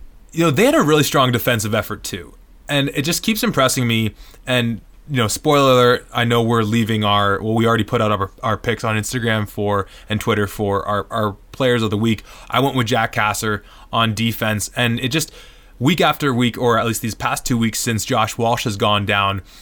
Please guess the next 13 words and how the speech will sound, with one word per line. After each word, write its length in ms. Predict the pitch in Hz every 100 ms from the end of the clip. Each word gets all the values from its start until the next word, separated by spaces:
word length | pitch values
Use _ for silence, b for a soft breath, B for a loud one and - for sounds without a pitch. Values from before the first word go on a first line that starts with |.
| B
and 140 | 110 107
they've 140 | 104
had 180 | 113 107
Louis 200 | 107 107
Kavanaugh 460 | - 143 180 151 104
in 180 | 107
there, 280 | 104 101 101 - -
it's, 200 | 139 -
it's 160 | 151
been 140 | 160 151
really 200 | 165 175
impressive 520 | 135 143 143 135 110
how, 380 | 117 117 113